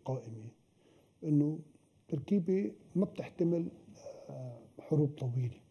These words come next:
عقيدته ما هي منحازة لفكرة الحرب السريعة والخاطفة. وأحلى وصف وصف الجيش الإسرائيلي بيوم من الأيام كاتب فرنسي اسمه جاك بيونيدي، بيقول: "الجيش الإسرائيلي جيش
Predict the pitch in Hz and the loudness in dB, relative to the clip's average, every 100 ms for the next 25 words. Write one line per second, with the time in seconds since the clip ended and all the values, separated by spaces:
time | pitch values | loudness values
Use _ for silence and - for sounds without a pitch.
0 | _ _ _ _ _ _ _ _ _ - | _ _ _ _ _ _ _ _ _ -4
1 | 151 233 240 - 196 202 - - _ _ | 2 6 6 6 6 6 2 -12 _ _
2 | _ - 180 190 156 185 175 180 160 147 | _ 2 4 4 4 4 6 4 0 -6
3 | 143 147 - 185 151 156 131 143 160 156 | -4 -4 -2 2 4 2 0 -4 -2 -2
4 | 139 117 165 147 - - 139 143 117 120 | -4 -6 -6 -6 -8 -8 -4 -2 -4 -10
5 | 117 - 117 107 - - _ _ _ - | -10 -12 -12 -14 -20 -20 _ _ _ -20
6 | - - _ _ _ - 127 - 165 202 | -20 -20 _ _ _ -12 -10 -6 4 6
7 | 170 190 175 - 170 175 143 135 151 156 | 6 4 2 0 0 0 -2 0 0 -2
8 | 147 135 143 160 156 131 143 147 135 151 | -8 -6 -2 0 0 0 0 0 0 -4
9 | 135 151 147 143 - 139 143 - 139 147 | -2 -4 -4 -8 -6 -6 -6 -10 -8 -4
10 | 135 151 151 - 135 135 131 139 - - | 0 2 0 -2 -2 0 0 0 -4 -16
11 | _ - - 139 160 160 156 - - - | _ -10 -4 6 8 8 2 -8 -20 -20
12 | - - _ - 147 156 - - 131 143 | -20 -20 _ -6 2 2 2 -4 -6 -4
13 | 165 160 135 160 156 | 0 2 2 2 0